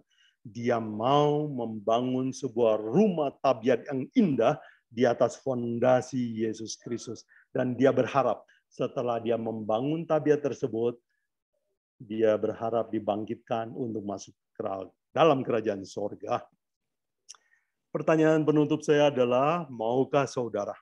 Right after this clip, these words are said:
menjadikan cita-cita ini, yaitu membentuk tabiat baru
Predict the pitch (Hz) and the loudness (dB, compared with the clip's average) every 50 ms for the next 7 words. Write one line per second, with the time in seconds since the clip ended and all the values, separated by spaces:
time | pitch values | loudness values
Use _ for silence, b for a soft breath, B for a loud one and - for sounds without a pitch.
0 | _ _ _ _ - - _ _ _ _ _ _ _ _ _ _ _ _ - 135 | _ _ _ _ -14 -14 _ _ _ _ _ _ _ _ _ _ _ _ -6 -4
1 | 139 143 147 143 135 117 - 147 139 139 170 196 185 - _ - 190 185 185 185 | -2 0 0 0 -2 0 0 0 0 2 0 -4 -4 -6 _ -2 -2 -2 -2 -4
2 | 190 185 170 - - 196 190 180 - 175 135 - - 143 - 139 123 135 127 120 | -6 -8 -10 -8 -4 -4 -4 0 0 0 0 0 -4 -4 -2 -2 -2 -2 -4 -8
3 | 107 - _ _ - 160 139 131 135 131 - 147 139 120 b b b b b _ | -8 -10 _ _ -4 0 0 0 0 0 -2 -2 -2 -4 b b b b b _
4 | _ _ _ - 139 143 143 143 139 131 123 104 196 226 254 254 214 - 233 220 | _ _ _ -8 0 0 0 2 0 -2 0 6 6 6 6 6 2 0 0 0
5 | - - - - 143 143 123 127 143 127 120 113 107 98 120 123 120 117 113 131 | -2 -4 -2 0 0 0 2 2 2 2 0 -2 -4 -2 0 0 0 0 -2 -6
6 | - | -8